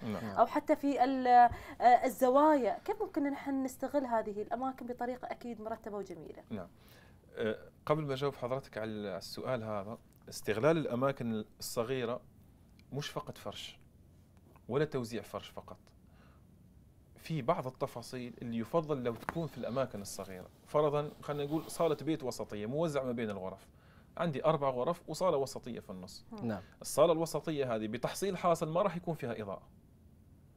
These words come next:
Speaker 1: إذا ما كان فيها إضاءة راح تعكس طاقة سلبية على صاحب البيت.
Speaker 3: مم.
Speaker 1: يعني كل ما يوصل المكان هذا يستوحش، المكان هذا مظلم. لأنه يعني هذه غرف الأبواب مسكرة وكذا،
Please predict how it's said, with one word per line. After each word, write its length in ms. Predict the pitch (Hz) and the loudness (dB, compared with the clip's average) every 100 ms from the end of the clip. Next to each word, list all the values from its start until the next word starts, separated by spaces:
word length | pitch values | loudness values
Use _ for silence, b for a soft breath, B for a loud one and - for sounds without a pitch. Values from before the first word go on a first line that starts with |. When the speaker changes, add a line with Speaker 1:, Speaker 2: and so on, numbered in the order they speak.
| - 110 | -14 -6
Speaker 1:
إذا 140 | 110 | 0
ما 120 | 151 | 2
كان 180 | 170 156 | 2 0
فيها 280 | 147 139 127 | 2 -2 2
إضاءة 280 | 131 135 131 | 2 4 2
راح 100 | - | 0
تعكس 380 | - - - | -4 -4 -2
طاقة 220 | 147 147 123 | -2 -2 -6
سلبية 440 | 117 113 135 127 | -8 -6 -2 0
على 240 | 113 120 - - | 0 -2 -6 -10
صاحب 360 | 120 107 104 | -6 -6 -8
البيت. 320 | 98 101 95 - - 240 | -14 -16 -18 -20 -16 -12
Speaker 3:
مم. 120 | 196 | -10
Speaker 1:
يعني 220 | 107 117 - | -4 -4 0
كل 160 | 170 | 2
ما 140 | 170 151 | 4 2
يوصل 340 | 170 160 127 | 2 -2 -6
المكان 360 | 123 123 147 131 | -4 -4 -4 -4
هذا 200 | 139 117 | -4 -6
يستوحش، 440 | - 127 120 - | -8 -10 -10 -10
المكان 280 | 107 131 127 | -8 -6 -2
هذا 200 | 131 110 | -2 -2
مظلم. 360 | 120 123 110 92 - - - b b b b - | -6 -4 -6 -8 -20 -20 -20 b b b b -16
لأنه 120 | 104 98 | -12 2
يعني 80 | 120 123 | 2 2
هذه 40 | |
غرف 340 | 110 131 147 - | 0 0 0 -4
الأبواب 360 | 101 110 120 | -6 0 0
مسكرة 440 | 113 - - 131 123 | 0 -10 -8 -6 -8
وكذا، 360 | - 120 160 | -8 -6 -8